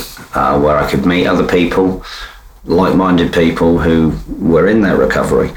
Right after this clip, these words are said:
fighting every day for, you know, against that craving, that need,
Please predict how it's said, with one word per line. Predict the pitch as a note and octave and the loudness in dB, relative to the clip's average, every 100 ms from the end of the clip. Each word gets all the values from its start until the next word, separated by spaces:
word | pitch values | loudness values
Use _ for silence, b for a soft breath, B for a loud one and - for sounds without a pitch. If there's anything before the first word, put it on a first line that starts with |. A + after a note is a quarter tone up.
| B B B B - | B B B B -20
fighting | - - F#2 F2+ F2+ | -14 -4 -4 0 0
every | F2 E2 | 2 2
day | E2 D#2+ E2 | 2 2 0
for, | E2 - E2 D2 C#2+ - - - - | -2 0 2 4 0 -6 -20 -10 -2
you | E2+ | 0
know, | D#2 D2+ - - - | 2 0 -4 -12 -12
against | - D#2 F2+ E2+ E2 - - - - - | -6 -2 0 0 -2 -6 -8 -14 -20 -8
that | - - | -6 -4
craving, | - F2 D#2+ E2 D#2+ D#2 | -2 0 2 2 2 2
that | D2+ C#2 | 0 0
need, | D#2+ D#2+ D#2+ D#2+ | 2 2 2 0